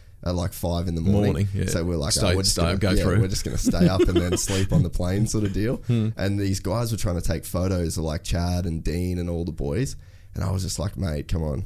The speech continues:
Speaker 1: Like, it's
Speaker 2: Yeah.
Speaker 1: four in the morning. A one's just around the corner.
Speaker 2: Yeah.
Speaker 1: We really can't be doing, you know, selfies at a casino in Auckland." And one guy sort of,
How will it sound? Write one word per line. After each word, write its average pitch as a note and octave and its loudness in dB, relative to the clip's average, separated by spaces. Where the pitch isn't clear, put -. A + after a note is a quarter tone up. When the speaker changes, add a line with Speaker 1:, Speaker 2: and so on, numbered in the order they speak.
Speaker 1:
Like, - -6
it's - -6
Speaker 2:
Yeah. F2 0
Speaker 1:
four F#2 0
in F2+ 0
the F2+ 0
morning. F2+ -2
A F#2+ -2
one's F2+ -2
just F2 -4
around F2 0
the F#2 -2
corner. F2+ 0
Speaker 2:
Yeah. F#2+ 0
Speaker 1:
We F#2 -2
really F#2+ 0
can't F2 0
be D#2 -2
doing, E2+ -2
you F2+ -2
know, E2+ -2
selfies E2+ -2
at D#2 -4
a D2 -6
casino E2 -4
in D2+ -4
Auckland." D#2 -6
And B1 -8
one E2 -2
guy C#2+ -4
sort D2 -2
of, D2+ -6